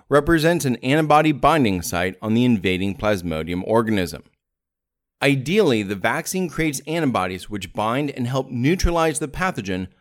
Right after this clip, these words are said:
before they migrate to the liver. Since Plasmodium is crafty,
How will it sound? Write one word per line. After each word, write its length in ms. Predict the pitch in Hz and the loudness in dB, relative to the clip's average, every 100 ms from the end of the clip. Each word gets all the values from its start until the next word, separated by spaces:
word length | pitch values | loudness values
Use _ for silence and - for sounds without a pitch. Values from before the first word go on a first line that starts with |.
| _ | _
before 520 | 98 92 - 147 160 | -14 -12 2 6 6
they 120 | 165 170 | 4 2
migrate 600 | 156 160 110 92 92 - | 2 0 0 -2 -4 -8
to 100 | 90 | -8
the 100 | 101 | 0
liver. 360 | 117 101 - - _ _ _ _ _ _ _ | 0 0 -4 -12 _ _ _ _ _ _ _
Since 320 | - 117 113 | -2 0 0
Plasmodium 800 | - 107 98 101 117 170 196 208 170 | 0 0 0 2 4 6 4 2 2
is 260 | 139 156 | 2 2
crafty, 680 | - 156 143 135 92 80 80 | 0 0 2 0 -4 -8 -12